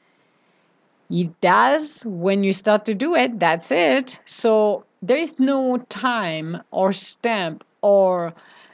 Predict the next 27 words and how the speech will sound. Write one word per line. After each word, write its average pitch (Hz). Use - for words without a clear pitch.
anything 240
that 180
should 269
dictate 220
or 156
rule 180
that 170
is 175
hidden 202
that's 175
telling 190
you, 190
"Well, 175
you 175
know 170
what, 180
you 190
only 233
can 196
do 185
it 190
from 170
Monday, 202
the 165
first 214
of 185
January." 180